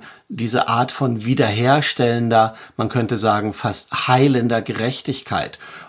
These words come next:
und dann eben Gerechtigkeit als einen Pfad der Heilung. Und hier versuche ich mal den Absatz direkt zu übersetzen. Richard sagt,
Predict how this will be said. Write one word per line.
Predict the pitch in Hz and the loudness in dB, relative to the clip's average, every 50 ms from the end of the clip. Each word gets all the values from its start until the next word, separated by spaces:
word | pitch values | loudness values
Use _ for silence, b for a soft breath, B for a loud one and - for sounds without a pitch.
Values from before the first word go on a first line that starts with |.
| B B | B B
und | - 127 120 107 | 0 2 2 4
dann | 123 113 117 135 139 - | 4 4 4 4 2 2
eben | 139 131 131 131 135 135 - | 2 2 4 4 4 2 2
Gerechtigkeit | 135 117 98 107 117 131 - - 135 117 - - - 120 113 117 - - | 0 0 0 0 -2 -2 -4 -4 -6 -6 -6 -2 -2 0 0 -2 -4 -2
als | - 113 110 110 - | -2 -2 -2 -2 -2
einen | - 107 107 110 110 110 110 110 107 B B B B B - | -2 -2 0 0 0 0 -2 -2 -4 B B B B B -16
Pfad | - - - 123 113 113 123 123 - 131 - | -10 -2 0 2 2 2 2 0 -4 -6 -6
der | - 107 95 - - | -4 -2 -2 0 0
Heilung. | 113 107 107 95 90 78 67 - - - - - - - B B B B B B B B B B B B | 0 0 0 -2 -2 -4 -6 -10 -12 -14 -14 -16 -20 -20 B B B B B B B B B B B B
Und | - 110 - | -4 0 2
hier | 135 131 | 2 2
versuche | - 123 98 104 107 113 | 2 2 0 0 0 0
ich | 104 | 2
mal | 113 117 110 | 2 2 4
den | 98 101 101 | 4 2 0
Absatz | - 98 101 - - - 104 - - | 0 -2 -4 -4 -4 -4 -4 -4 -4
direkt | - 104 90 101 - - - | -4 -2 -2 -2 -2 -4 -4
zu | - 147 | -2 -2
übersetzen. | 123 120 113 101 104 110 107 - - 117 | 0 0 0 2 2 0 0 0 -2 -2
Richard | 101 98 101 - 120 110 - | -2 -2 -2 -2 -2 -4 -2
sagt, | - 113 104 104 101 - | 0 0 0 0 -2 -8